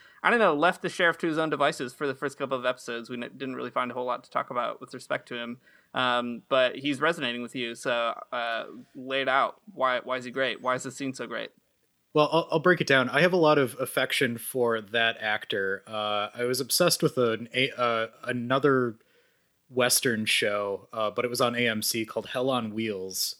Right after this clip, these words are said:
Speaker 2: uh, which was A M C's attempt to try and, you know, get that Deadwood shine. Um,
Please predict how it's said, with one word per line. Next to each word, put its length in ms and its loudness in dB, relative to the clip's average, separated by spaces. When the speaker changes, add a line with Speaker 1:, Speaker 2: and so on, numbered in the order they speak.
Speaker 2:
uh, 340 -2
which 280 -6
was 340 -4
A 140 2
M 120 0
C's 300 -2
attempt 440 -6
to 80 -8
try 240 0
and, 240 -8
you 140 -4
know, 220 -2
get 300 -6
that 420 -2
Deadwood 520 -6
shine. 540 -2
Um, 480 -4